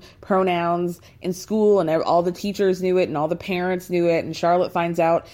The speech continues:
in a mommy group chat, whatever, and Harry seems to be struggling with it, and he, you know, says that he doesn't wanna, it's hard to hear about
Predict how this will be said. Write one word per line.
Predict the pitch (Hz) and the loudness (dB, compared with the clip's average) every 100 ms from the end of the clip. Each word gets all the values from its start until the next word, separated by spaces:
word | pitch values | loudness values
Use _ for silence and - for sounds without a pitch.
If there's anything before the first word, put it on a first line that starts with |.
| - - | -20 -14
in | 165 165 | -4 -2
a | 160 147 - | 0 0 0
mommy | 175 175 180 180 170 | 0 0 0 0 -2
group | - 180 180 | 0 0 2
chat, | 196 165 165 - - | -2 0 0 -2 -10
whatever, | - 175 180 170 170 165 165 - | -8 0 2 4 4 2 2 0
and | 147 151 147 - - - - | -2 -4 -6 -10 -20 -12 0
Harry | 302 311 | 2 2
seems | 302 294 277 | 2 2 2
to | |
be | 277 | 2
struggling | 277 277 254 254 247 | 0 0 2 2 0
with | 240 240 233 | 0 0 4
it, | 226 226 | 6 4
and | 175 180 | 4 0
he, | 202 196 196 196 - | 0 0 0 -4 -4
you | 196 | -2
know, | 160 156 | -2 -4
says | 160 170 175 | 0 0 0
that | 170 | -2
he | 180 | 2
doesn't | 180 180 | 2 2
wanna, | 185 185 175 175 - - - | 0 0 -2 -4 -14 -20 -6
it's | 185 196 | -4 -2
hard | 190 190 180 | 2 2 2
to | |
hear | 175 175 175 | 2 2 4
about | 170 160 - | 2 0 -2